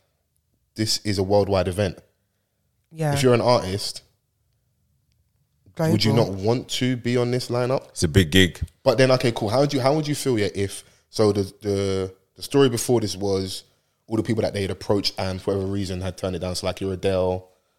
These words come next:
Speaker 1: I think Ed Sheeran.
Speaker 2: Oh.
Speaker 3: Yeah.
Speaker 1: Um, I, I, there might be some other names I'm missing as well.
Speaker 2: Oh.
Speaker 1: I did see some talk of Elton John, but I thought that was cap 'cause, like, he would never do that because he's Diana's brethren, innit?
Speaker 2: Mm.
Speaker 1: So I can't imagine why he would do that,
Speaker 2: Yeah.
Speaker 1: innit? So,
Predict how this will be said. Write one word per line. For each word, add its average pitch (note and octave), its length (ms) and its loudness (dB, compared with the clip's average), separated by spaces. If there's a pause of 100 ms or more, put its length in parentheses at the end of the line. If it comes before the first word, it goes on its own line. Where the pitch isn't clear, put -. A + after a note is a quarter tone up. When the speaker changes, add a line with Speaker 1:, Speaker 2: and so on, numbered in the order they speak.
(140)
Speaker 1:
I - 80 -16
think - 240 -6
Ed F#2+ 120 -4
Sheeran. F#2+ 840 -2
Speaker 2:
Oh. D#3 320 -4
Speaker 3:
Yeah. F2+ 360 6
Speaker 1:
Um, F2+ 180 -2
I, A2 160 4
I, A#2+ 80 4
there A#2+ 160 0
might B2+ 140 4
be C3 60 -4
some B2 120 -4
other A#2 160 0
names G#2+ 180 -2
I'm G#2 120 -2
missing G#2 220 -4
as G2 140 -6
well. G#2+ 340 -2
Speaker 2:
Oh. E3+ 100 -14 (100)
Speaker 1:
I G#2+ 80 -4
did C3 180 0
see B2 460 2
some G#2+ 200 -4
talk G#2+ 200 -2
of G2+ 60 -6
Elton G2+ 200 0
John, G2+ 140 -4
but F#2+ 80 0
I - 20 -2
thought - 140 -2
that F#2 60 0
was - 100 -4
cap - 180 0
'cause, F#2 160 -8
like, F#2+ 180 -4 (420)
he A#2+ 140 -8
would G#2+ 140 -4
never A2+ 200 0
do G#2 120 -2
that E2+ 120 -4
because F2+ 260 -8
he's F#2+ 500 -8 (960)
Diana's G#2 340 -2
brethren, F#2 340 -4
innit? - 60 -2 (180)
Speaker 2:
Mm. D#2+ 60 -10
Speaker 1:
So F2 80 -10
I F2+ 40 -6
can't F#2 160 -4
imagine F#2 240 -4
why F#2 100 -6
he F#2 60 -4
would F2 160 -8
do F#2+ 140 -6
that, - 120 -6
Speaker 2:
Yeah. D3+ 160 0
Speaker 1:
innit? D3+ 40 -6
So, E2+ 280 -6